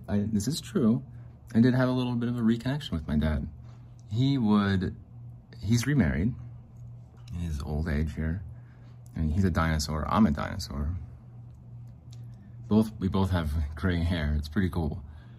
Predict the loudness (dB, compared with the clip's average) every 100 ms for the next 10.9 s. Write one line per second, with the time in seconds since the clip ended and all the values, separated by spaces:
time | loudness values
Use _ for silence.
0 | -20 -20 -20 -4 2 6 8 8 8 6
1 | 0 -8 -6 -4 -4 -6 -12 -2 0 2
2 | 0 -2 -2 0 4 6 6 6 2 0
3 | -2 -6 -12 -18 -20 -20 -20 -20 -20 -2
4 | 2 2 6 8 8 6 0 -8 -18 -20
5 | -20 -12 -2 0 2 2 0 2 4 4
6 | 4 0 -2 -2 2 2 2 2 2 4
7 | 4 4 2 2 2 2 2 2 4 2
8 | 0 -8 -20 -20 -20 -20 -20 -20 -20 -20
9 | -4 -2 -2 0 0 -2 -4 -6 -2 0
10 | 0 -2 -6 -12 -12 -14 -6 -4